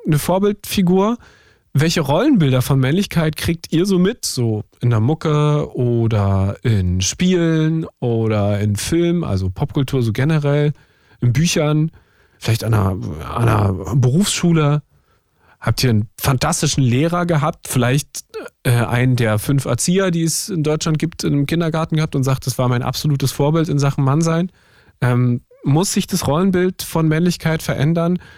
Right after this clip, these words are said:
Wie viel männliche Bünde, also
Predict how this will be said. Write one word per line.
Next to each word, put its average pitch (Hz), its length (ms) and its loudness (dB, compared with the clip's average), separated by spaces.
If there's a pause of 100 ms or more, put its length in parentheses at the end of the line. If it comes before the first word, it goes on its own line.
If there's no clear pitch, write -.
(540)
Wie 156 180 4
viel 247 460 0 (640)
männliche 170 1120 2
Bünde, 165 560 0
also 120 180 -2